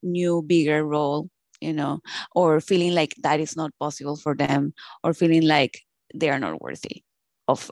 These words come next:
of, like, having more success or, like, having more people, uh, to manage. Or in the entrepreneurship, uh, realm, there's a lot of, uh, fear of judgment, fear of failure,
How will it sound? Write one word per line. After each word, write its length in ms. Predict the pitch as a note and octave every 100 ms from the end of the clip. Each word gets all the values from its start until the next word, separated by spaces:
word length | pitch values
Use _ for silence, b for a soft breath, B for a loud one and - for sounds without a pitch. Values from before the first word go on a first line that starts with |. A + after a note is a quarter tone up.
| -
of, 280 | D3+ - D#3+
like, 280 | D#3 C#3+
having 300 | - D3+ D3
more 140 | C#3+ C3+
success 520 | - - - G#2+ -
or, 120 | C3+
like, 200 | B2+ A2
having 320 | - C#3 C#3+ D3
more 140 | C#3+
people, 560 | D3 C#3+ - C3 C3+ -
uh, 160 | D#3 C3+ -
to 80 |
manage. 400 | C#3+ A#2+ - - B B B -
Or 240 | F3+ F3+ -
in 140 | F3+
the 100 | D#3+
entrepreneurship, 760 | D3+ D#3 E3 F3+ F3+ - E3 E3 _
uh, 240 | F3+ E3 D3
realm, 460 | D#3+ F#3 D#3 E3 F3+ _ _ -
there's 220 | E3+ -
a 60 |
lot 200 | D#3+ D#3+
of, 220 | D#3 D#3 D3+ - -
uh, 240 | D#3 C3+
fear 540 | - - F3 D#3+ E3 -
of 380 | - D3+ C#3+ C#3+ - -
judgment, 760 | D#3+ D#3 D#3+ - D#3+ D#3+ D#3+ - - b b _ -
fear 160 | E3+
of 80 | D3+
failure, 500 | - D#3 D3+ D3 D3